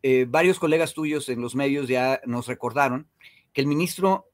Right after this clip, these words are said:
apenas tuvo oportunidad, contó esta historia desde hace muchos años. Este, y está publicada en libros. Este, pero no me importa a mí si el ministro tenía una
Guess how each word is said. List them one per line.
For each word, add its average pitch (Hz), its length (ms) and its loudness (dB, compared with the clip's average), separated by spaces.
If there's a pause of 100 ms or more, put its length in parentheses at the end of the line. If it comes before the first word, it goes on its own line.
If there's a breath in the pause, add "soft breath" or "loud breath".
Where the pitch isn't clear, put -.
(140)
apenas 202 600 0
tuvo 190 160 -2
oportunidad, 135 560 -4
contó 139 440 0
esta 190 200 -2
historia 104 460 -10 (260)
desde 113 220 -8
hace 131 160 -6
muchos 135 260 -8
años. - 300 -12 (1040)
Este, 131 760 4
y 127 120 -2
está 120 200 -4
publicada 131 360 -2
en 147 80 -6
libros. 156 340 -10 (840 soft breath)
Este, 156 520 0 (640)
pero 190 420 6 (840)
no 202 260 4
me 262 80 4
importa 214 600 0 (160)
a 135 80 -4
mí 165 360 -6 (160)
si 135 400 -4
el 131 100 -2
ministro 151 280 -6
tenía 147 280 -2
una 147 640 -2